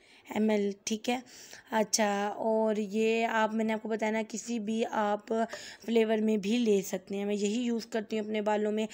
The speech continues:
ये एक वाइट कलर का कुछ निकलता है इस तरह, मैं अभी आपको निकाल के भी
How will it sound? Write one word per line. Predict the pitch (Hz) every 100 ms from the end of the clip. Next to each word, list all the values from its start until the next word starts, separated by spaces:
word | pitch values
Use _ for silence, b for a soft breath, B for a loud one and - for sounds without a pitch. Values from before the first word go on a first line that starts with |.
| B B B
ये | 226 233 226
एक | 226
वाइट | 208 220 240 -
कलर | 233 214
का | 226
कुछ | 220 226 -
निकलता | 220 208 208 214
है | 220
इस | 208
तरह, | - 214 214 226
मैं | 214
अभी | 208 214
आपको | 208 -
निकाल | 214 208 202 202
के | 202 202
भी | 196 247